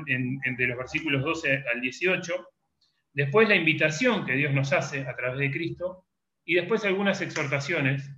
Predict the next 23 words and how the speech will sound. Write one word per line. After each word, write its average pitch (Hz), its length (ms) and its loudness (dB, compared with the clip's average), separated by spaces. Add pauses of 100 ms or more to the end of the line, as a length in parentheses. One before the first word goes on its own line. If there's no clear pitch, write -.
(560)
como 135 240 0
ve-, 139 220 2
como 135 200 0
hablábamos 147 440 2
hoy, 156 160 0
que 147 100 -4
son, 156 400 -4
este, 127 240 -10
exhortaciones 139 640 -4
prácticas, 175 460 2
concretas, 139 800 -2
¿no? 160 260 -4
Que 131 380 -2
para 135 160 0
este 135 180 -4
tiempo 151 460 0
y 135 80 -4
para 123 200 -6
nuestra 139 300 -2
vida 139 460 0 (420)
son 139 220 -4
bien 139 160 4
aplicables. 127 680 0